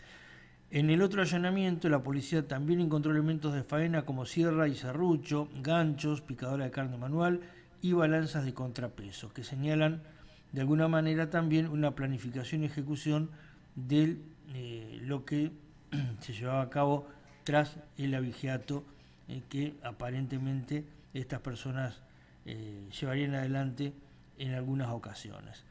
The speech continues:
Respecto a los detenidos, eh, se dio a conocer de fuentes confiables que son tres ciudadanos que enfrentan cargos por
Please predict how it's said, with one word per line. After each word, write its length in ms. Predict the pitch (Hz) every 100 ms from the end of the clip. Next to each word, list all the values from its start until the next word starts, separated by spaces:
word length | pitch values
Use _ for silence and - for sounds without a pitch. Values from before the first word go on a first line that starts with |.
| - - - - -
Respecto 500 | 147 147 190 180 175
a 40 |
los 100 | 160
detenidos, 720 | 151 156 175 190 185 185 185 - - -
eh, 180 | 127 123
se 160 | - 139
dio 160 | 147
a 40 | 139
conocer 580 | 143 143 185 185 196 - -
de 140 | - -
fuentes 320 | 139 135 135
confiables 720 | 147 139 190 180 170 170 - - - - - -
que 120 | - 131
son 260 | 170 156
tres 260 | 190 185 185
ciudadanos 640 | 175 175 175 170 170 160
que 140 | -
enfrentan 500 | 135 135 156 151 147
cargos 320 | 139 165 151 147
por 320 | 156 123